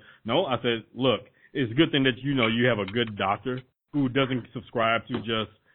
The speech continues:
you know, just the normal way when it comes to medicine." It's good because I, like, her physician also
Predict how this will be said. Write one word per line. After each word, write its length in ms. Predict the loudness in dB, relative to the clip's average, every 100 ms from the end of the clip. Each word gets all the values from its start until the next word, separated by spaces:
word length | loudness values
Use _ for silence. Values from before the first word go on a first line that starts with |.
| _
you 120 | -6
know, 200 | -2 -2
just 240 | -2 -6 -6
the 120 | -6
normal 440 | -2 0 2 2
way 300 | 2 2 0
when 160 | -2 -4
it 60 | -8
comes 140 | -6
to 40 |
medicine." 440 | -2 -2 -2 -8 -12 _ -20 -20 _
It's 180 | -6 -2
good 180 | 0 0
because 320 | 2 0 0
I, 160 | -4 -6 _ _
like, 200 | -4 -4 -4 _ _ _ _ _ _ -2
her 240 | 0 0 -2
physician 640 | -10 -2 -2 -2 -6 -6 -10 -4
also 680 | 0 0 0 0 0 -2